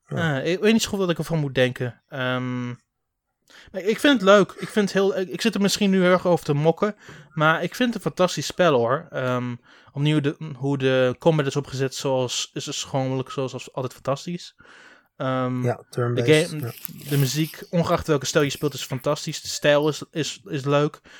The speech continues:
Speaker 2: De nieuwe personages zijn heel erg cool. Ehm, ik vond
Speaker 1: Ja,
Speaker 2: het,
Speaker 1: is het
Speaker 2: ik vind
Speaker 1: verhaal, eh, sterk?
Speaker 2: Ja, ik vind de personages van in acht, ehm,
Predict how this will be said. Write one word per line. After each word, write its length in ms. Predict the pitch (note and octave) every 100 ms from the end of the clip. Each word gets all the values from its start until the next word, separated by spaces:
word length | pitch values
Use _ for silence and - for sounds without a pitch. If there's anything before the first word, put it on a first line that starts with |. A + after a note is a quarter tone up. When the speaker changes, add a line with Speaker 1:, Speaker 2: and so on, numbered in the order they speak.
| - -
Speaker 2:
De 80 | D3
nieuwe 180 | F#3+ D4
personages 580 | F#3 - C3+ D3 G3 -
zijn 200 | C3 A#2
heel 440 | - - E3+ D#3
erg 180 | A#2+ -
cool. 440 | - B2+ A2+ A2+ _ _ _ _
Ehm, 440 | C3 B2+ B2 B2 A#2+ _ _ _ _ _
ik 160 | - -
vond 140 | G#3+
Speaker 1:
Ja, 60 | D3
Speaker 2:
het, 80 | F3
Speaker 1:
is 40 |
het 100 | F#3+
Speaker 2:
ik 60 | F#3
vind 80 |
Speaker 1:
verhaal, 500 | D#3+ E3 F3 F3+ F3
eh, 60 | F3
sterk? 640 | E3+ - E3+ F#3 A#3+ - _ _
Speaker 2:
Ja, 400 | E3 D#3+ C3+ -
ik 140 | F3
vind 160 | - D4
de 60 |
personages 500 | C#4 A#3+ G3 F#3 F3+
van 80 | -
in 220 | D#3+ D3+
acht, 460 | - E3+ - - - B3 _
ehm, 400 | D3+ C#3 C3